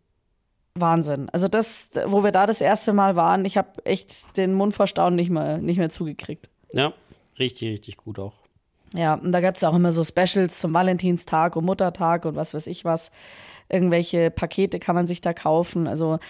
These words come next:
Speaker 1: wenn's mal was Besonderes sein soll, ist da auf jeden Fall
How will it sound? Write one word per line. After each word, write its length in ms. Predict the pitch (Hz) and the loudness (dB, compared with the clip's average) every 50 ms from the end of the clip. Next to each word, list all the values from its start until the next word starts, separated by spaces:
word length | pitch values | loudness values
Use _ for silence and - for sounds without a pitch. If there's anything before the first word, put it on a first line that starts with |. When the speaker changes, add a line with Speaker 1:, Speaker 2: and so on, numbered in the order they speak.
| - - - - | -20 -20 -8 -2
Speaker 1:
wenn's 260 | - 196 214 247 - - | 0 0 0 2 0 0
mal 120 | 220 196 | 2 2
was 160 | 185 190 190 - | 2 0 0 -2
Besonderes 580 | - 170 156 165 190 226 254 233 233 233 - | -4 0 2 2 2 4 2 2 2 2 2
sein 320 | - 190 180 185 247 226 233 | 2 2 4 4 4 2 2
soll, 540 | 214 220 214 214 214 214 214 214 214 214 214 - _ _ _ _ _ | 2 4 4 4 4 4 4 4 2 0 -2 -8 _ _ _ _ _
ist 300 | - 208 202 - - - - _ _ _ _ | 0 2 2 0 -2 -4 -8 _ _ _ _
da 280 | - 185 180 190 202 208 | 0 2 4 4 4 4
auf 160 | 104 180 - | 2 0 -2
jeden 320 | - 185 185 202 208 214 202 | -2 0 2 2 2 2 2
Fall 520 | - - - 165 170 175 180 180 180 180 | 0 -2 0 2 4 4 4 4 2 0